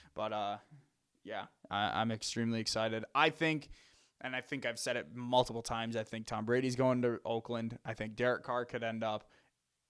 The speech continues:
like he's teasing there, either with the Chargers or with the Colts. Those would be interesting,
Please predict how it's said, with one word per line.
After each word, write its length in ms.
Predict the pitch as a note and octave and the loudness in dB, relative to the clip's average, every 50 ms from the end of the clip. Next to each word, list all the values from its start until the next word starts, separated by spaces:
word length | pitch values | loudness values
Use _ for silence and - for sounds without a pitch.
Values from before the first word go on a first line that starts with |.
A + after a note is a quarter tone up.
| - A2+ | -16 -6
like 240 | A2+ A#2+ B2+ B2 | -4 -4 -4 -2
he's 260 | - C3+ C#3 C3+ A#2+ - | -2 -2 0 0 -2 -6
teasing 460 | - _ - D#3 D3+ C3+ B2+ B2 A2+ | -10 _ 0 0 0 2 0 -2 -2
there, 280 | A2 A2+ A2 A#2 A#2 - | -2 -2 -2 -2 -2 -2
either 500 | - C3 B2+ A#2+ A#2+ A#2+ A#2+ A#2 G#2+ - - | -2 -2 0 2 2 2 2 2 0 -2 -4
with 140 | - A#2+ A#2+ | -6 -4 -4
the 60 | - | -4
Chargers 480 | A2 - - A#2 A#2 A2+ A2 A2+ A2 G#2+ | -4 0 2 4 4 4 2 -2 0 0
or 140 | A2 A2 A#2+ | 2 2 4
with 140 | A#2+ A2+ - | 2 2 0
the 60 | G#2 | -4
Colts. 500 | - - C#3+ C#3+ C#3 D3 - - - - - - _ _ _ _ _ _ | -2 2 4 4 4 4 2 -2 -4 -6 -8 -18 _ _ _ _ _ _
Those 240 | B2 B2+ B2+ A#2+ B2 | 2 2 2 2 -2
would 80 | A#2+ | -2
be 220 | A#2 B2 B2 A#2+ A2 - - | -2 0 0 0 0 -2 -2
interesting, 720 | B2 B2 A#2 - B2 A#2+ A#2 - - A2+ A2+ A2+ A2+ - | -4 -4 -2 0 2 2 2 0 -2 -4 -4 -4 -4 -6